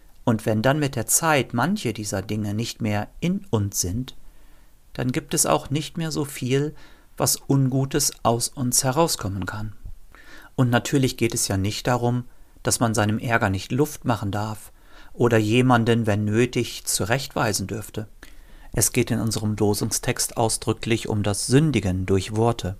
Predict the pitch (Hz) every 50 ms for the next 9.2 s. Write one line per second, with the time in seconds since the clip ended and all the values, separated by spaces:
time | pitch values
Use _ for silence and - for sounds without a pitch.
0 | - - - - - - - - - - - - 117 117 110 113 107 107 101 104
1 | 113 123 143 139 151 143 143 147 147 - - - - 123 127 139 151 156 - -
2 | 110 101 - 110 104 113 131 143 139 135 - - 120 113 117 123 117 123 120 123
3 | 123 - - - - - - _ - - - - - - - - - 127 - 127
4 | 123 123 120 120 110 123 135 147 139 143 143 131 131 - - - - 135 156 156
5 | 151 139 131 117 - - 123 113 113 120 131 131 - - 143 135 139 - - -
6 | 110 104 - 117 135 151 - - - - - _ - - - - - - - -
7 | - 151 165 180 - - - 135 135 139 139 135 123 127 131 - - 113 101 104
8 | 101 101 - - - 110 98 104 107 - 110 107 - - - - 131 123 - -
9 | - - - -